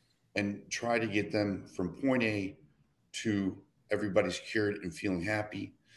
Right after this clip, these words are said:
And we put smiles on families' faces where they're home, away from home. So what we do is we pr-, try to provide two square meals a day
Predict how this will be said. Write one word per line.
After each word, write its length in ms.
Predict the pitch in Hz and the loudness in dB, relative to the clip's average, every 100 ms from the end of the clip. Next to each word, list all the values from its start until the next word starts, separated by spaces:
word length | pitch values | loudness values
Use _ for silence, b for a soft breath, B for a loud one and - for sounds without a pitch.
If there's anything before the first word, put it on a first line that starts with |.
| b _ | b _
And 400 | 104 101 98 95 98 | 2 4 4 2 0
we 80 | |
put 180 | 90 92 | -4 -6
smiles 400 | - 127 120 107 | -2 2 4 4
on 140 | 107 87 | 0 2
families' 460 | 107 104 98 - | 2 2 0 -2
faces 480 | - 131 127 - - - | -2 -2 -2 -6 -8 2
where 120 | 101 | 2
they're 160 | 190 - | 4 0
home, 420 | 117 123 127 127 | 0 2 0 -2
away 220 | 98 101 98 | 0 2 2
from 240 | 110 92 | -2 2
home. 260 | 95 85 80 - b b - | 2 2 -2 -10 b b -8
So 160 | - | 6
what 220 | 110 113 | 6 6
we 140 | 120 120 | 4 2
do 340 | 110 110 107 | 6 6 4
is 120 | - 87 | -2 -4
we 160 | 90 | -6
pr-, 180 | 82 - _ - - | -8 -18 _ -20 -18
try 220 | - 123 117 | -2 2 2
to 60 | |
provide 520 | 101 92 92 90 - | 2 4 6 6 4
two 160 | - 170 | 0 0
square 380 | 156 - 113 104 | 0 6 8 8
meals 400 | 95 92 90 - | 6 4 2 0
a 20 | |
day 260 | 92 87 | 6 6